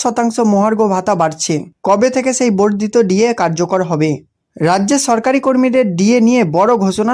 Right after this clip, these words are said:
নবান্নের। সুপ্রিম কোর্টে বকেয়া মহার্ঘ ভাতা মামলার শুনানির মধ্যেই রাজ্য সরকারের তরফে নয়া বিজ্ঞপ্তি জারি করা হলো। পঁচিশ নয়, দশ শতাংশ ডিএ বাড়ছে বঙ্গের রাজ্য সরকারি কর্মীদের। ঘোষণা নবান্নের।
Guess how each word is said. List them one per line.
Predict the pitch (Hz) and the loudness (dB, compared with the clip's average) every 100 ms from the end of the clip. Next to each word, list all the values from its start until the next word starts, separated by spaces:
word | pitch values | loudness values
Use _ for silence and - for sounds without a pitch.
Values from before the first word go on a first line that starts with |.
| 240 | 0
নবান্নের। | 175 165 160 156 147 - _ - | 0 0 0 0 -4 -10 _ -6
সুপ্রিম | - 220 - 285 269 | 0 0 2 2 4
কোর্টে | 269 226 175 226 - - 160 | 2 0 -2 -4 -8 -4 0
বকেয়া | 185 240 247 | 0 0 2
মহার্ঘ | 214 214 254 254 240 | 2 2 0 0 0
ভাতা | 233 240 | 0 0
মামলার | 220 208 214 220 - | 2 2 0 -2 -2
শুনানির | 196 202 226 214 | 0 2 2 2
মধ্যেই | 214 190 175 165 196 _ - | 0 -2 -4 -4 -4 _ -4
রাজ্য | 170 190 196 269 | -2 0 0 0
সরকারের | 254 233 247 240 | 0 0 0 0
তরফে | 208 208 226 | 0 0 0
নয়া | 208 202 240 | 0 2 0
বিজ্ঞপ্তি | 214 208 185 214 247 | 0 0 0 -2 -2
জারি | 208 180 175 | 0 0 0
করা | 180 175 | 0 -2
হলো। | 180 165 156 - _ | 0 0 0 -4 _
পঁচিশ | 202 208 294 262 | 0 2 2 4
নয়, | 233 165 147 | 4 2 2
দশ | 180 254 - | 0 0 -2
শতাংশ | 254 247 240 247 214 | -2 -2 -2 0 0
ডিএ | 190 233 | 2 2
বাড়ছে | 196 190 196 262 | 2 0 0 -2
বঙ্গের | 208 170 180 185 190 | 0 2 2 2 2
রাজ্য | 180 180 226 | 2 0 -2
সরকারি | 233 208 208 226 | -2 -4 -4 -2
কর্মীদের। | 190 160 156 156 147 - _ _ - | 0 2 2 2 0 -4 _ _ -4
ঘোষণা | 156 185 254 262 | -2 0 0 2
নবান্নের। | 190 170 170 165 143 | 2 2 2 2 -2